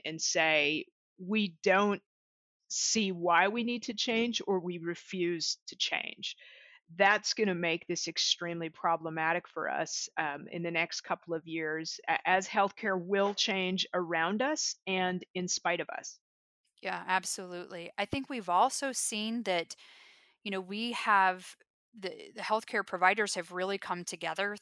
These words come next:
Speaker 2: e-, especially through social media, and are talking about innovation and are talking about what's working and what's not,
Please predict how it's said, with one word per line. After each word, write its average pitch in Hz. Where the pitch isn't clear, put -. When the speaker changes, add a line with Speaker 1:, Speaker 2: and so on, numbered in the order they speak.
Speaker 2:
e-, 208
especially 185
through 180
social 175
media, 165
and 170
are 170
talking 196
about 175
innovation 170
and 190
are 165
talking 196
about 175
what's 180
working 180
and 180
what's 170
not, 170